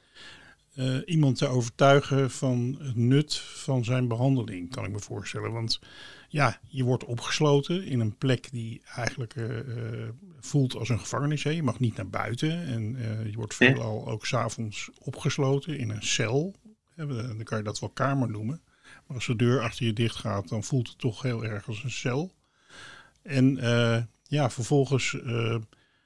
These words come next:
Speaker 1: eh, moet je eigenlijk op een of andere manier het besef hebben dat het nodig is om behandeld te worden om f-,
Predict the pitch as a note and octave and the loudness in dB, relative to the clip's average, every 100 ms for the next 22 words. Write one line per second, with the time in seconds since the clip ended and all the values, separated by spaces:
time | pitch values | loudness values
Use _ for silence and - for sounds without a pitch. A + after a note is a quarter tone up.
0 | _ _ _ _ _ - A#2 A#2 A#2+ A#2+ | _ _ _ _ _ -10 -6 -4 -4 -6
1 | - - A#2+ A#2+ - - A#2+ B2 B2 A#2 | -10 -2 2 2 0 4 6 6 4 0
2 | - A2 G#2 _ _ _ _ _ _ - | -2 -12 -14 _ _ _ _ _ _ -6
3 | B2+ B2 A#2+ A#2 A#2 A#2 A2 A#2 A2+ A2+ | -2 0 0 -2 -2 0 0 -2 -4 -2
4 | - C3+ - B2 A2+ A#2 A2 A2 A2+ - | 4 4 4 2 2 0 0 0 -2 -4
5 | - - _ _ _ - A#2 B2+ D3 C3+ | -8 -10 _ _ _ -4 2 4 4 4
6 | - A2 A#2+ G#2 G#2 B2+ C#3 C3 C3 B2+ | 0 0 0 0 0 0 -2 -4 0 2
7 | C3+ C3+ C#3 _ _ _ _ _ _ _ | 2 0 -4 _ _ _ _ _ _ _
8 | _ _ _ C3+ C3+ B2+ - | _ _ _ 4 6 4 -4